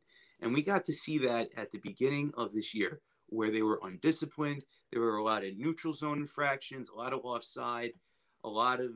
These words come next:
you know, just terrible penalties on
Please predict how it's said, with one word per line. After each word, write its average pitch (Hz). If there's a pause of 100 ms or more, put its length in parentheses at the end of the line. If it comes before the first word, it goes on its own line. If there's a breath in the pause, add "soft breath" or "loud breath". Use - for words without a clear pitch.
(140)
you 123
know, 104 (380)
just - (400)
terrible 185
penalties 127 (220)
on 117